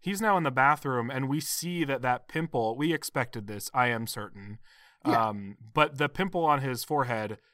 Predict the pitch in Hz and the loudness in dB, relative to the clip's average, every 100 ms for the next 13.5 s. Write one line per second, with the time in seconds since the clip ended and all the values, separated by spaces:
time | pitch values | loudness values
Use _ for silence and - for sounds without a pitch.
0 | _ - 156 143 135 147 139 131 135 127 | _ 0 0 0 2 6 8 6 -2 -6
1 | - 117 107 - 165 123 107 104 107 - | -4 -4 -4 0 4 4 4 -2 -8 -12
2 | - _ 139 139 151 156 - 156 135 - | -20 _ -2 2 4 4 0 -4 -2 -2
3 | 139 131 127 - 147 139 - 131 123 135 | -2 -2 -6 -4 -4 -4 -2 -4 -4 -4
4 | 120 117 127 117 113 117 110 107 107 101 | -2 -2 -4 -2 -2 -2 -6 -6 -6 -6
5 | - 104 95 101 - _ _ _ _ _ | -10 -14 -14 -18 -20 _ _ _ _ _
6 | _ _ 131 127 123 - - - - 226 | _ _ -12 -10 -12 -16 -20 -20 2 4
7 | 277 381 - 233 214 175 170 175 165 160 | 6 4 4 2 4 4 0 0 -2 2
8 | 180 180 160 160 185 165 151 143 - 147 | 2 4 0 -2 -2 0 0 -2 -6 -6
9 | 143 139 135 127 - 147 131 - 139 135 | -4 -4 -4 -6 -8 -8 -8 -6 -4 -2
10 | 131 135 131 131 135 - 139 127 131 127 | -4 -10 -10 -10 -10 -6 -6 -6 -8 -10
11 | 139 131 127 - - 123 123 - - 151 | -8 -8 -8 -10 -12 -12 -12 -18 -10 -4
12 | 156 - - _ 233 - - 240 214 180 | -4 -6 -20 _ 2 4 6 6 8 6
13 | 175 160 - 185 175 | 6 4 0 0 0